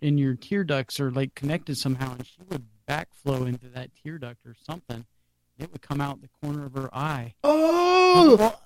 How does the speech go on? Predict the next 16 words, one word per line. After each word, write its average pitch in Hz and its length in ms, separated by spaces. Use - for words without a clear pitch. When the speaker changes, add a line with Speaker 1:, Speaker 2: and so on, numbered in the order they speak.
Speaker 2:
So 196 100
what 214 160
you're 247 100
telling 220 340
me, 180 140
though, 156 420
is 147 320
that 156 480
I 175 160
have 190 140
a 160 60
tube 185 580
that 151 460
possibly 160 800
I 147 480
emitted 156 640